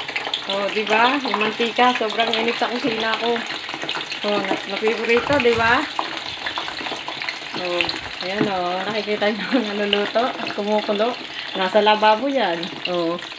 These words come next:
Oh, sobrang init dito. Akala nyo. Hmm.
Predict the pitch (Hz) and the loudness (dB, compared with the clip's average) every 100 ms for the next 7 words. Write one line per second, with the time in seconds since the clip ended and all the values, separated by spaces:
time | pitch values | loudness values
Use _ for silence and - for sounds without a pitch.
0 | - - - - - - - - - - | -12 0 0 0 -8 -10 -12 -12 -12 -10
1 | - 180 180 202 185 208 214 233 247 247 | -4 -2 2 0 2 2 4 4 4 4
2 | 226 247 269 254 202 190 190 185 196 202 | 2 4 4 2 4 2 4 2 2 2
3 | 226 254 - - - - - - - 170 | 2 0 -8 -12 -12 -14 -12 -12 -6 -2
4 | 160 | -2